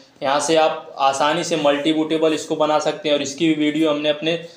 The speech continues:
चैनल पर दी हुई है कि यूमी से जो pen drive को बूटेबल कैसे बनाएंगे,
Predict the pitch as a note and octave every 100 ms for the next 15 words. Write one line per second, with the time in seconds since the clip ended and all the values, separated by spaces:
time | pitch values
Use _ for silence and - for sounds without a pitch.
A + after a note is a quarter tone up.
0 | - - D#3 E3 E3+ E3 E3+ E3+ E3+ F3
1 | F3 D#3 D#3 F3 E3 E3+ D#3+ D#3 D3+ D3
2 | D3+ D3+ D3 C#3+ D3 D3 C#3+ C3+ D#3+ D3
3 | D3 D3+ D#3+